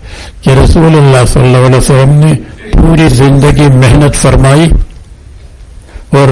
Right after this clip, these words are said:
رسول اللہ صلی اللہ علیہ وسلم تو فرماتے ہیں کہ میری امت آخرت میں سب سے زیادہ ہوگی، ایک سو بیس صفوں میں سے اسی صفیں میری امت کی ہوں گی۔ اور وہ ظالم کہتے ہیں، نہیں،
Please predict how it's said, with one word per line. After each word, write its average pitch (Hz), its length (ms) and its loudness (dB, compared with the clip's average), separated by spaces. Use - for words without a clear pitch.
رسول 156 180 0
اللہ 151 420 2
صلی 131 120 -2
اللہ - 0 -
علیہ 127 100 2
وسلم 135 340 0
تو 147 160 -4
فرماتے 135 580 0
ہیں 151 200 2
کہ 147 140 -2
میری 139 380 2
امت 143 440 -2
آخرت 143 520 0
میں 147 120 0
سب 147 300 -2
سے - 120 0
زیادہ 143 340 0
ہوگی، 143 520 0
ایک 139 220 0
سو 139 220 0
بیس 151 300 0
صفوں - 360 0
میں 135 200 0
سے 147 160 0
اسی 170 340 0
صفیں 147 320 0
میری 139 300 2
امت 151 540 0
کی 175 100 2
ہوں 151 260 0
گی۔ 175 200 -2
اور 143 220 0
وہ 143 260 0
ظالم 135 420 0
کہتے 127 380 0
ہیں، 127 120 0
نہیں، 135 280 0